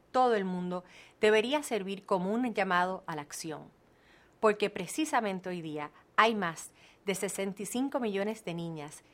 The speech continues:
que no van a la escuela. No obstante, sabemos que las niñas que reciben educación ganan mejores salarios, viven vidas más saludables y forman familias más sanas. Y cuando más niñas asisten a la escuela secundaria,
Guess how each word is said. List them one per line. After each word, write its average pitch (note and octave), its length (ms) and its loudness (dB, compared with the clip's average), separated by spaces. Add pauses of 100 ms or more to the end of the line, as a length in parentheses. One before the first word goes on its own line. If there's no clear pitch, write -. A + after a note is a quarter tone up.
(200)
que A3 140 6
no A#3 240 6
van E3+ 200 2
a D3+ 60 -6
la C#3+ 60 -10
escuela. - 380 -14 (340)
No G#3+ 140 4
obstante, F3 600 0 (220)
sabemos G#3 500 4
que G3+ 120 -2
las F3 220 -4
niñas A3+ 360 -2
que F#3+ 100 -6
reciben G#3+ 500 -2
educación D#3+ 760 -6
ganan D#3 440 -4
mejores D3+ 340 -10
salarios, G#3+ 580 0 (380)
viven F#3+ 340 0
vidas D#3 320 -6
más C#3+ 100 -14
saludables G#3 680 4 (260)
y A3+ 100 -6
forman C#4+ 440 4
familias F#3 480 -2
más D#3+ 240 -6
sanas. - 480 -8 (560)
Y A#3 100 -2
cuando F#3+ 320 2
más G#3+ 400 2
niñas F#3 500 -6
asisten F#3 520 -6
a D#3 80 -4
la D3+ 60 -4
escuela F3+ 340 -4
secundaria, F#3+ 640 -2